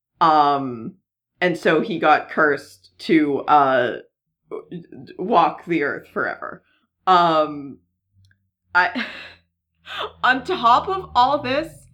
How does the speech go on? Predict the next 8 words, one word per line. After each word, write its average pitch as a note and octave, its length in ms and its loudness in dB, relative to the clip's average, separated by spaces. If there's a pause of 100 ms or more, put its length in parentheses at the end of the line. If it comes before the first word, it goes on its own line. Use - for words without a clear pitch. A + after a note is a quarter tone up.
(340)
in, D4 460 -2 (340)
I A3 160 2
think, - 540 -8 (480)
I, G#3+ 280 -4
I D4+ 140 4
think G#4+ 320 0
New B3 240 -6
fifty-two, A3 960 -4